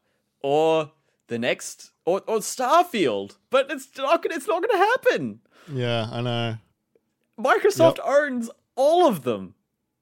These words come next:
Speaker 2: And I was thinking about the other larger P S four games. A lot of them are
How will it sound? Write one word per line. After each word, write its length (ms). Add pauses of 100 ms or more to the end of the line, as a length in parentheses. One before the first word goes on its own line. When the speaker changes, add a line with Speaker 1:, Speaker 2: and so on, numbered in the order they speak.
(760)
Speaker 2:
And 120
I 40
was 100
thinking 200
about 160
the 120
other 400 (320)
larger 600 (180)
P 160
S 140
four 240
games. 360
A 60
lot 160
of 80
them 220
are 100